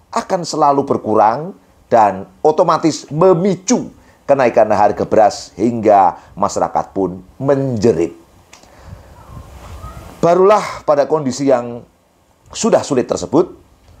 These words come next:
pemerintah mempunyai alasan untuk melakukan impor. Seolah-olah pemerintah terpaksa harus impor agar harga beras turun. Siklusnya selalu demikian, baik tahun ini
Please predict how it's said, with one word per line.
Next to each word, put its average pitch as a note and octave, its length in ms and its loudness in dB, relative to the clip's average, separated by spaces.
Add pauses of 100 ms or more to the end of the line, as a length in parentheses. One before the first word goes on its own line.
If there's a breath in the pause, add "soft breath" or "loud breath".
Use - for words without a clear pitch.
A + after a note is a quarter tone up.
(100)
pemerintah C3 560 2
mempunyai A2+ 400 -2
alasan G#2 560 2
untuk G#2+ 560 0
melakukan G2 560 0
impor. A#2 480 -2 (560)
Seolah-olah B2+ 880 4 (960)
pemerintah D#3+ 480 -2
terpaksa D#3+ 640 0
harus B2+ 320 2
impor B2+ 560 2
agar G#2 320 2
harga F#2+ 320 2
beras C3+ 400 2 (240)
turun. G3 400 -2 (1040 soft breath)
Siklusnya A#3 960 2
selalu F3 400 2
demikian, G2+ 480 -2 (1120)
baik B2 240 2
tahun G#2+ 400 2
ini G#3 480 0